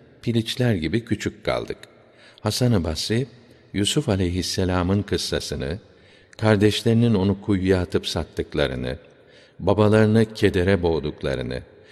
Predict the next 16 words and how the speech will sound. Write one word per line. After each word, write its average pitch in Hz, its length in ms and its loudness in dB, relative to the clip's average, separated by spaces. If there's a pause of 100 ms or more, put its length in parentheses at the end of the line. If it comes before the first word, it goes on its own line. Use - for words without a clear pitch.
(160)
kadının 110 460 6
hilesini 85 760 0 (340)
ve 101 220 4
nihayet 90 500 0 (200)
hapsedildiğini 90 840 0
anlattı. 60 560 -8 (680)
Sonra 123 420 0
da 85 200 0 (240)
Allahü 98 460 2
Teala'nın 78 720 -2 (400)
onu 110 340 4
nasıl 113 380 0
yücelttiğini, 76 920 -4 (340)
hazine 104 500 2
vekili 85 420 0
yaptığını 82 640 -4